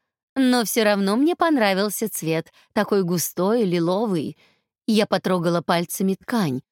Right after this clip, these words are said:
заставляя себя сосредоточиться на её словах. Тяжёлый шёлковый атлас, идеальный для осеннего и зимнего вечернего платья.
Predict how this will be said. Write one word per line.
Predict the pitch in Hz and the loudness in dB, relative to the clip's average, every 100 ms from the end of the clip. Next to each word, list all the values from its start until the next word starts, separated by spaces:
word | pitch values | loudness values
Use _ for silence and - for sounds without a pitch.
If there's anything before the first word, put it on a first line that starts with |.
| _ | _
заставляя | 190 202 - 190 190 196 | -2 0 0 0 0 -2
себя | - 185 190 | -2 -2 -2
сосредоточиться | - 190 175 175 170 190 196 214 - 202 | -2 -6 -4 -2 -2 -4 -6 -8 -4 0
на | |
её | 180 160 156 | 0 0 -2
словах. | - 160 139 139 - - _ _ _ _ _ | -2 -4 -4 -10 -14 -18 _ _ _ _ _
Тяжёлый | 214 180 170 190 185 180 | 0 2 2 2 0 -2
шёлковый | - 202 185 - 180 180 | -2 -2 -2 -2 -2 0
атлас, | 165 165 185 208 254 - _ _ _ | -2 -4 -2 0 -2 -6 _ _ _
идеальный | 240 190 185 170 208 233 220 | -2 0 0 0 0 0 0
для | 180 175 175 | 0 0 0
осеннего | - - 196 240 233 202 | -2 -2 0 0 0 0
и | 196 202 | 0 -2
зимнего | 156 160 170 180 170 175 | -2 0 0 0 0 -2
вечернего | 156 - 175 151 156 156 | -2 -2 -4 -2 -2 -4
платья. | - 185 151 - - - | -4 -6 -4 -8 -12 -16